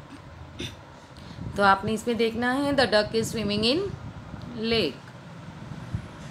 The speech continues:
Next is the frog lives in, frog कहाँ पर रहता है? Pond, तालाब में, है ना, Water में रहता है। तो यहाँ पर आपको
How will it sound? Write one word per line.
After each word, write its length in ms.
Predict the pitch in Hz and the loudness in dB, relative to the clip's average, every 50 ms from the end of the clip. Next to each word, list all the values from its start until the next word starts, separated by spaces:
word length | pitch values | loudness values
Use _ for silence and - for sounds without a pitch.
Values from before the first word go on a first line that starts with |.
| - - - - - - - - - - - - - | -12 -12 -12 -12 -12 -14 -14 -14 -14 -12 -12 -6 0
Next 400 | 196 214 233 254 240 - - - | 2 4 4 4 2 -2 0 4
is 280 | 277 254 247 269 269 214 | 6 6 6 6 4 4
the 140 | 208 214 | 4 4
frog 440 | 214 - - 240 240 233 240 247 226 | 4 4 4 4 6 6 6 4 4
lives 320 | 240 220 214 214 202 - - | 4 4 4 2 2 2 2
in, 400 | 226 233 254 285 330 392 403 392 359 - - | 2 2 4 2 2 2 0 -2 -4 -6 -6
frog 280 | - 226 208 196 - - | -4 -2 -2 -2 -2 -2
कहाँ 280 | 208 202 208 202 202 - | 0 2 2 2 2 0
पर 80 | 240 240 | 0 0
रहता 280 | 240 233 233 233 - | 0 0 0 0 0
है? 80 | 262 311 - - - - | 0 0 -2 -2 0 0
Pond, 400 | 233 214 202 190 175 165 160 160 - - - - - - - - | 2 2 4 4 2 2 0 -2 -6 -10 -14 -12 -12 -6 -2 0
तालाब 360 | 180 165 160 143 127 - - | 0 2 2 0 0 -2 -4
में, 120 | - - - - - - - - - - - - - - - - - - - - - - - - - | -6 -8 -8 -12 -12 -14 -14 -14 -14 -14 -16 -16 -18 -18 -16 -14 -14 -14 -14 -14 -16 -18 -12 -6 -2
है 60 | 262 | -2
ना, 100 | 359 440 370 254 | 0 2 2 4
Water 340 | 311 302 - - 208 196 180 | 6 6 4 4 0 -2 0
में 140 | 185 185 | 0 -2
रहता 300 | 185 175 165 156 - - | -2 -2 -2 -2 -2 -4
है। 200 | 147 139 139 - - - - - - - - - - - - - | -4 -4 -6 -10 -14 -12 -10 -10 -10 -10 -12 -14 -14 -14 -12 -10
तो 80 | - 190 | -6 -2
यहाँ 320 | 170 185 175 180 196 196 - | 0 4 4 4 4 4 6
पर 100 | 226 214 | 6 6
आपको 280 | 208 208 196 - 233 | 6 6 4 0 -2